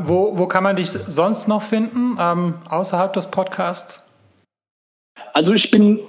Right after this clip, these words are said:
Speaker 2: sehr aktiv auf Instagram, johannes punkt snox heiße ich dort. Ganz einfach könnt ihr mich finden, würde mich freuen, wenn ihr mich da abonniert. Ja,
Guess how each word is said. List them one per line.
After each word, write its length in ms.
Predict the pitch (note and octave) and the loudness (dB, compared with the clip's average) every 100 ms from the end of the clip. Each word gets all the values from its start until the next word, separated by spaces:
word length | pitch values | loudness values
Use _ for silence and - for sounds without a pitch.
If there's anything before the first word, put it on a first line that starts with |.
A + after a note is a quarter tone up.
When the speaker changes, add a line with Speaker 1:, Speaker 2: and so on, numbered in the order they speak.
| - F3 | -8 -8
Speaker 2:
sehr 240 | - F#3 F#3 | 0 2 2
aktiv 340 | F#3 F#3+ F3+ | 2 2 2
auf 240 | - - | 2 2
Instagram, 680 | B3 - A#3 G3+ G#3 G#3+ A#3 | 2 4 4 4 4 4 2
johannes 460 | - C#3 E3+ F3+ - | 2 2 4 2 0
punkt 260 | - B2+ - | 0 0 0
snox 340 | - G#3+ - | 2 2 2
heiße 220 | F#3 F3+ | 0 2
ich 140 | E3 E3+ | 0 2
dort. 280 | E3 D#3+ - - - - | 2 0 -8 -18 -12 -2
Ganz 260 | C3+ C3+ | 0 2
einfach 340 | D#3 D#3+ D#3 - | 0 2 0 2
könnt 160 | D3 | 2
ihr 80 | C#3+ | 4
mich 160 | C3 - | 2 4
finden, 300 | G3 G#3 D#3+ | 4 4 2
würde 160 | D#3 | 2
mich 140 | D#3 - | 0 -2
freuen, 260 | - D#3+ | 0 2
wenn 100 | D#3 | 4
ihr 160 | C#3 C#3+ - - | 2 0 -2 -2
mich 180 | B2+ | 0
da 140 | - - | 2 2
abonniert. 560 | B2+ C3 D3 E3+ - - - - - _ | 2 4 4 2 0 -6 -14 -14 -18 _
Ja, 340 | G#2 A#2 A#2 | 2 4 2